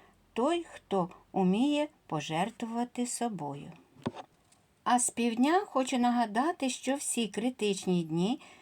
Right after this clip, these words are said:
сатанинські відчуваються зарання до їхнього настання, і енергетика їхня загалом негативна, і ще довгенько тягнеться таким собі шлейфом навіть після настання наступного місячного дня.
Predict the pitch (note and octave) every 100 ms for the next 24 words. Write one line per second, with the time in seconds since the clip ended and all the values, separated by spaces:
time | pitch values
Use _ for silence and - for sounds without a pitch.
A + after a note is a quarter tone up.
0 | - - A#3+ A#3 A#3 A#3+ B3+ B3 B3+ A#3
1 | A#3+ A#3 G#3+ C#4 D4 C4+ B3+ B3+ B3 A#3
2 | C4 E3 E3+ - - F3+ G#3 G3 F#3 G3+
3 | G#3 F#3+ F#3+ - G3+ G3 F3 - - _
4 | - A3 F#3 F3 F#3 C#4 D#4+ D4+ C4 G3
5 | G3+ G3+ F#3+ G3 G3 G3+ F#3+ F#3+ G#3 B3+
6 | A3+ F#3 D#3 F3 - - - G3 - A3+
7 | A#3+ A#3+ C4 C#4 C#4 - A3 G#3+ B3 B3+
8 | C4+ B3+ G3+ G#3+ G#3+ G#3+ G3 G3 - -
9 | _ - C4 C#4 F3 E3 F#3 F3+ G3 G3
10 | F#3 - C4+ - E4 - - - - G3
11 | C#4+ - F3+ F3 F3+ B3+ D#4+ G3 - F3+
12 | F#3 B3+ D#4 C4 E3 E3+ F#3 - A3 A#3
13 | F#3 D#3